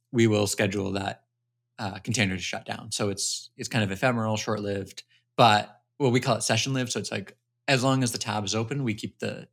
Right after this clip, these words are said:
the process alive. Um, so in, to, to answer your question about kind of who's using this, um, it, we do find people kind of come in to poke around with it as individuals. Um,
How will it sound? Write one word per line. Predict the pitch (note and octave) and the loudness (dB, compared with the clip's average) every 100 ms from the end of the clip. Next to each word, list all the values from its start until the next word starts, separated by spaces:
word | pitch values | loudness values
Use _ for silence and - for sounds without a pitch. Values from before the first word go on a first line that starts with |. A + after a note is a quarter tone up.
| _ - | _ -8
the | |
process | - - A#2 - | -4 -4 -4 -6
alive. | A2+ A#2+ - _ _ _ _ _ _ _ _ A#2+ | -8 -12 -18 _ _ _ _ _ _ _ _ 0
Um, | A2+ G#2+ G#2 G#2 | 2 2 0 2
so | D3 B2+ - - | 4 4 -2 -8
in, | D3+ C#3+ - | -2 -2 -2
to, | C3 B2 | -6 -6
to | G#2+ B2 | 2 6
answer | A2 A2+ | 6 4
your | F#2+ | 0
question | B2 G#2+ A2 | 0 2 2
about | G2+ G2+ - | 0 0 -2
kind | G#2+ | -4
of | F#2+ | 0
who's | A#2 A2 | 0 2
using | A2+ A2 G2+ | 2 2 2
this, | G2 - _ _ _ _ | -2 -6 _ _ _ _
um, | A2+ G#2+ G2 G2 G2+ _ _ | 2 2 2 -4 -6 _ _
it, | D3 C#3+ | 2 2
we | D#3+ D#3+ | 4 4
do | G3+ | 6
find | G3 F3 | 6 4
people | D#3+ C3+ C#3+ C3+ C3 - - _ _ _ | 2 0 2 4 2 -2 -16 _ _ _
kind | - B2 | -4 -2
of | |
come | C#3 C#3+ | 0 2
in | D#3+ | 2
to | C#3 | 0
poke | - C3+ | -2 0
around | A#2+ A2 A#2+ | 2 2 0
with | C3 C3+ | 0 0
it | C#3+ B2+ | -2 -2
as | A2 | -2
individuals. | A#2 A#2 B2+ C#3+ D3+ - - _ - - _ A2 | -2 -4 -4 -4 -2 -4 -8 _ -20 -20 _ -2
Um, | G#2 G2+ G2 | 0 0 -4